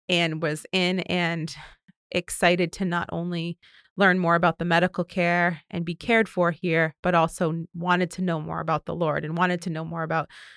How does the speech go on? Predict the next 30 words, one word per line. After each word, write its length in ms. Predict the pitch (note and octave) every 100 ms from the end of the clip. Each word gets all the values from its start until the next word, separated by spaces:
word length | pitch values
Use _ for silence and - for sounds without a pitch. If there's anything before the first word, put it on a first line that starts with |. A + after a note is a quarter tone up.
| _ _ -
church 260 | G#3+ E3+ -
services 580 | D#3+ D3+ - E3 D#3
and, 280 | D#3+ D#3 D#3 C#3 _
um, 400 | - E3 E3 D3+ D3+
community. 720 | - F#3+ F#3+ F3+ D#3+ C#3+ D#3 _ - _ _
And 160 | - F3
so 220 | - E3
having 420 | D#3+ F#3 F3+ G3
that 160 | F3+ E3+
opportunity 920 | D#3+ E3 - F#3+ F3+ D#3 D3+ D3+ - _ _ _ _ -
right 180 | G3 -
inside 420 | F3+ - F3 E3+
the 100 | D#3
walls 320 | D#3+ F#3 F#3+
of 100 | E3+
a 60 | D3+
church 400 | - D3+ C#3+ - - - -
to 80 | G3
not 180 | G3
only 180 | E3+ D#3
meet 220 | D3+ F3+ -
the 60 |
medical 380 | E3 D#3+ C#3+ -
needs, 220 | D#3+ C#3+ D3+
but 100 | E3
also 260 | D3 -
meet 200 | E3 D#3
the 80 | -
spiritual 520 | - D#3 C#3 D3 -
needs, 480 | D#3+ D#3 D3+ D#3 -